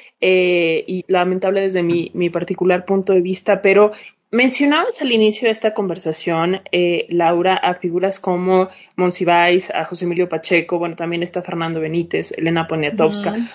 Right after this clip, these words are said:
Speaker 1: o sea, esta, estas figuras, em, que en algún momento, digamos, encabezaron una etapa, pero ¿crees que viene otra? A mis horas, no sé, eh, pongámoslo así, un, un renacimiento del periodismo cultural. Vaya,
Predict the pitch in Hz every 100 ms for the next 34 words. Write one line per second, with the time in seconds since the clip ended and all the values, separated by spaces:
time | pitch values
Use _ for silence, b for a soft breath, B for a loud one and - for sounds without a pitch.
0 | B - 190 202 - _ _ 214 - 277
1 | 254 254 190 - 233 196 208 208 220 -
2 | 208 202 196 196 190 185 180 - _ 196
3 | 202 208 - 202 196 190 196 220 233 240
4 | 226 226 226 214 190 196 208 214 180 175
5 | 180 196 190 202 208 - 202 208 208 190
6 | 185 - 202 202 B B - 214 214 220
7 | 247 294 - 311 302 285 240 240 247 247
8 | 254 254 202 214 208 233 247 233 233 -
9 | 214 214 214 B B - 202 202 202 196
10 | 190 - 202 - _ 190 196 202 220 226
11 | 190 185 208 214 - 196 180 196 196 180
12 | 180 127 196 - 90 - - 185 180 190
13 | 208 208 190 175 202 214 240 240